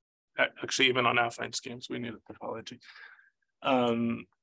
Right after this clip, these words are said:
for instance, if we want to talk about vector bundles, um, on an, on an affine scheme,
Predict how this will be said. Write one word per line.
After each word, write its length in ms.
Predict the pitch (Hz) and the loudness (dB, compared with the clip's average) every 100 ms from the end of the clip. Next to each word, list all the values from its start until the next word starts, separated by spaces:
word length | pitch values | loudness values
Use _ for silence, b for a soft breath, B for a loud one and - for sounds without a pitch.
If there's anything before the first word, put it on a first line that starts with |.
| _ _ _ _ _ | _ _ _ _ _
for 100 | 127 | -6
instance, 340 | 123 - 120 | -4 -6 -6
if 100 | 120 | 0
we 80 | 123 | 6
want 180 | 120 117 | 6 6
to 60 | 117 | 2
talk 260 | 117 - | 0 0
about 280 | 117 117 - | 0 0 2
vector 300 | 131 127 123 | 2 2 -2
bundles, 640 | 120 117 117 117 107 - - B B B B B _ _ | -2 -2 -2 -4 -6 -8 -10 B B B B B _ _
um, 420 | 127 127 120 120 123 _ _ _ _ - | -10 -10 -10 -12 -14 _ _ _ _ -6
on 160 | 117 | -4
an, 120 | 117 - | -4 -2
on 120 | 123 | 2
an 80 | 120 | 4
affine 380 | 120 117 123 120 | 4 4 0 0
scheme, 420 | - 147 135 131 | 0 2 2 0